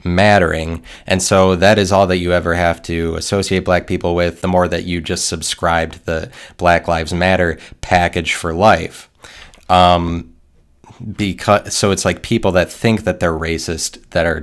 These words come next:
trying to deal with their racism problem. And so it's mostly just for, like, if you're gonna say you're racist, like, we'll take you at your word. It's mostly for racists that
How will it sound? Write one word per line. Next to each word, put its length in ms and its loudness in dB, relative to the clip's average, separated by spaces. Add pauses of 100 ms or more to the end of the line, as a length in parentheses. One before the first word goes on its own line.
(100)
trying 220 -4
to 80 -4
deal 300 -4
with 180 -10
their 320 -8 (300)
racism 580 -2
problem. 500 -8 (640)
And 440 0
so 720 0 (340)
it's 220 -8
mostly 340 0
just 320 -6
for, 540 -2 (600)
like, 220 -2
if 140 -8
you're 100 -2
gonna 140 0
say 180 0
you're 180 2
racist, 600 -4
like, 260 -4
we'll 140 -4
take 260 -4
you 100 -2
at 140 0
your 160 -4
word. 340 -6
It's 140 -14
mostly 260 -6
for 340 -4
racists 1120 -6
that 460 -2